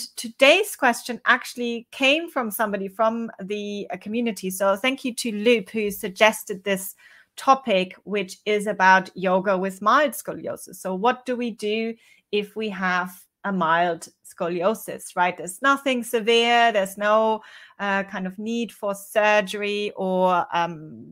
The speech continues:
bracing or anything like that. What do we do if simply we have been diagnosed with mild scoliosis? So that's our topic today. If you are here live, um, come and chat to me. Come and say hello in the chat.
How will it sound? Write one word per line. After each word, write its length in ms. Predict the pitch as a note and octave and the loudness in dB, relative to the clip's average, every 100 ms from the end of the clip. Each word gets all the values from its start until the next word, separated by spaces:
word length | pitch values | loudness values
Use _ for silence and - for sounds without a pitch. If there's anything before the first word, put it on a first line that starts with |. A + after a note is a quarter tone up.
| F#3 | -6
bracing 680 | A3+ A#3 A3 - G#3+ G#3+ G3+ | 0 0 -2 -2 -2 -2 -2
or 140 | G3+ | -2
anything 420 | F3+ G3+ F#3+ G3+ F#3+ | -2 -6 -8 -8 -4
like 220 | F#3+ F#3 | -4 -2
that. 340 | F#3 F3 - _ _ _ _ _ _ _ _ - - | -2 -2 -8 _ _ _ _ _ _ _ _ -14 -8
What 320 | F#3+ B3 B3 | -2 -2 0
do 80 | C4 | -2
we 140 | B3+ | -2
do 420 | A3+ G#3+ G#3 G#3 G3+ _ _ _ - | 0 0 2 -2 -8 _ _ _ -4
if 220 | G3+ G3 | -4 -4
simply 680 | - F4 E4 - G3+ F#3 G3 | -4 -2 -2 -4 -2 0 -2
we 280 | F3+ G3+ G3+ | -4 -8 -6
have 300 | F#3+ F3+ - | -2 -4 -4
been 160 | F#3 F3 | -10 0
diagnosed 840 | F3+ F3+ F3+ F3+ E3+ E3 - - _ _ _ | 4 4 2 -4 -6 -6 -10 -18 _ _ _
with 400 | - F3+ F3+ - _ F3+ | -4 -4 -4 -10 _ -4
mild 380 | F#3 F3 D#3+ | 0 2 0
scoliosis? 580 | D#3 - F3 D#3 D3+ - | -4 -6 -4 -4 -4 -10
So 160 | - F3+ | -10 -4
that's 340 | F#3 B3 C4+ | 4 4 4
our 160 | C4+ B3+ | 0 0
topic 340 | C4 - A3+ | -2 -4 -8
today. 520 | - F#3+ F#3 G3+ C#4 - | -6 -2 2 4 2 -2
If 220 | C4+ - | -6 -6
you 160 | B3 | -4
are 260 | - B3+ D4 | 2 4 4
here 240 | C4+ A#3 | 0 -4
live, 540 | F#3+ E3+ F3 C#4+ F4 - _ - - - | 0 2 2 0 -4 -18 _ -20 -20 -2
um, 280 | A3 A3 A3+ | 4 4 2
come 220 | - D4+ | -2 0
and 120 | D#4 | 0
chat 220 | D#4 A#3 - | -2 -4 -4
to 100 | A3+ | -6
me. 180 | A3+ | -6
Come 220 | G#3+ C4+ C#4+ | -6 -6 -6
and 100 | C#4 | -4
say 220 | C#4+ C4 | -4 -2
hello 300 | B3+ A#3+ A#3 | -2 0 -2
in 80 | A3+ | -4
the 80 | |
chat. 420 | A3 - G#3+ G3+ | -8 -2 -2 -2